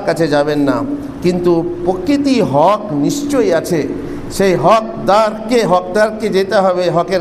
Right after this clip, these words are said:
কাছে। আর যারা অন্তরে অন্তরে থাকে অন্ধরে, ফেরে না কো দৃষ্টি তাদের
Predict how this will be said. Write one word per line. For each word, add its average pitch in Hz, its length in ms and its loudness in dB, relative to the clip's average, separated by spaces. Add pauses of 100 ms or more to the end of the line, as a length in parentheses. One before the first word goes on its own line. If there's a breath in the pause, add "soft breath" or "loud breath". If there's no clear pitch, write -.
কাছে। 160 420 0 (580 loud breath)
আর 147 260 2
যারা 170 280 2
অন্তরে 165 640 0
অন্তরে 151 500 0
থাকে 156 460 0
অন্ধরে, 143 680 0 (500 loud breath)
ফেরে 185 240 2
না 196 140 2
কো 180 160 0
দৃষ্টি 160 400 -2
তাদের 147 320 0